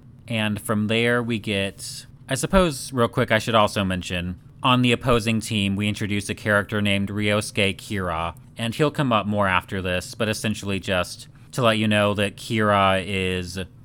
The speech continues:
a pretty famous, well-regarded athlete in their age group, like, considered one of the best in Japan. Uh, so just a good rival character up front. But like I said, Yoichi's team beefs it,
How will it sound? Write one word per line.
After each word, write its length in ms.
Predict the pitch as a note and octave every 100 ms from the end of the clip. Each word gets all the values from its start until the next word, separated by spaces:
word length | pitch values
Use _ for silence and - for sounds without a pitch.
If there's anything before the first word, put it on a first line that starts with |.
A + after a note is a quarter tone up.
| -
a 120 | - B2
pretty 440 | - C3 A#2+ A2
famous, 1000 | G#2+ - A2 G#2+ G#2 G2+ G2 - - - -
well-regarded 1300 | A#2 A2+ A2+ G2+ G2+ G2+ F#2+ F#2+ F#2 F2+ F2 F2 F2 - -
athlete 760 | G2 F2 - F#2+ F2 F2 -
in 140 | G#2 F#2+
their 140 | F#2+
age 320 | F#2 F2 F2
group, 380 | - F2+ E2+ -
like, 160 | F#2 -
considered 460 | G2+ - F#2+ F2+
one 100 | F#2
of 80 | F2
the 80 | E2+
best 320 | E2+ E2+ -
in 80 | F#2+
Japan. 600 | F2 F#2+ F2 E2 E2 F2 - - -
Uh, 300 | G#2 F#2+ F#2
so 180 | - G#2
just 420 | G#2 F#2+ - - -
a 100 | A#2
good 600 | G2 G#2+ G2 F#2+ G2 F#2+ - -
rival 520 | G2+ G2 G2+ G2 F#2+
character 640 | - G2+ F2+ - F#2+ F#2
up 180 | F2 -
front. 560 | - E2+ E2 E2+ - - -
But 320 | A2 G2+ - - -
like 180 | B2+
I 80 | C3+
said, 560 | A#2 B2+ A2+ A2+ G#2 G#2 - -
Yoichi's 680 | A2 A2+ A2+ A2 - A2 -
team 280 | A#2 G#2 G2+
beefs 360 | B2 B2+ -
it, 500 | B2+ A#2 - - -